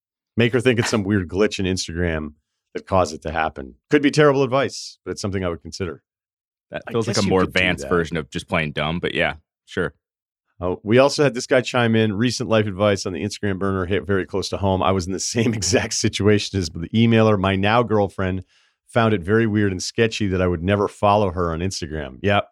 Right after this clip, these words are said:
Speaker 1: I'm telling you right now, the ladies don't like that one. "I played dumb for months. She never bought it, just found it weird and thought I was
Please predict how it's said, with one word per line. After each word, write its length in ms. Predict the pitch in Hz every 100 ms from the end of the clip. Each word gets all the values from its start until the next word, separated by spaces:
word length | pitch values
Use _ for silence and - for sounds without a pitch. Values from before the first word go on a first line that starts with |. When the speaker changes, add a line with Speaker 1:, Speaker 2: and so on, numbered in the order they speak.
| -
Speaker 1:
I'm 180 | 90 87
telling 240 | 98 98
you 60 | 95
right 160 | 92 90
now, 380 | 90 80 73 - _ 78
the 40 |
ladies 260 | 80 90 85
don't 160 | 90 82
like 160 | 82
that 180 | 87 87
one. 220 | 71 65 _ _ _ _ 107
"I 100 | 98
played 280 | 123 127 110
dumb 200 | 113 110
for 120 | 98
months. 340 | 98 101 95
She 180 | - -
never 220 | 95 101
bought 300 | 85 92 92
it, 160 | 90 -
just 220 | 92 -
found 180 | 107 101
it 100 | 92
weird 300 | 82 92 92
and 140 | 85 78
thought 160 | 90
I 60 | 87
was 180 | 82